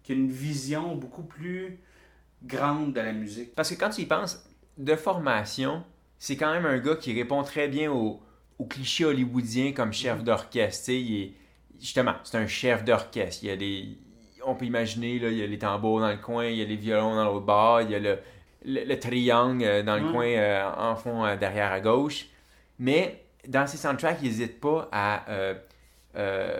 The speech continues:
Speaker 2: même s'il pense comme un orchestrateur, il n'hésite pas à, à aller chercher justement des petites sonorités qui vont rajouter, euh, euh, qui vont, ils vont faire en sorte que le soundtrack, le, se démarque, tu sais, puis
Speaker 1: Mhm.
Speaker 2: devient, euh,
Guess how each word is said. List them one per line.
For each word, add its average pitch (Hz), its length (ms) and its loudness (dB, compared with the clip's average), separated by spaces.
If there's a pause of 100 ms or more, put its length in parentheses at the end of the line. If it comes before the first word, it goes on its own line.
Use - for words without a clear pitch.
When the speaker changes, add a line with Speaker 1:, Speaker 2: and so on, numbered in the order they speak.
Speaker 2:
même 143 160 -2
s'il 117 260 -6
pense 147 300 4
comme 127 160 0
un 113 220 0
orchestrateur, 113 800 0
il 120 80 -4
n'hésite 110 340 -2
pas 139 220 2
à, 98 280 0 (480)
à 104 300 -4
aller 113 160 0
chercher 110 320 -6
justement 120 280 -2
des 117 120 -4
petites - 180 -12
sonorités 113 600 -4
qui 131 140 -12
vont 107 140 0
rajouter, 113 600 -2
euh, 95 180 2 (580)
euh, 90 200 -6
qui - 160 -10
vont, 113 360 -2
ils 143 80 -10
vont 117 120 -2
faire 120 100 2
en 117 80 2
sorte 143 160 -6
que 135 60 -4
le 110 60 0
soundtrack, 127 480 -2
le, 113 180 -4
se - 220 -8
démarque, 110 580 4
tu 127 140 -6
sais, - 20 0
puis 113 260 -8 (120)
Speaker 1:
Mhm. 131 80 -6
Speaker 2:
devient, 127 440 0
euh, 104 240 4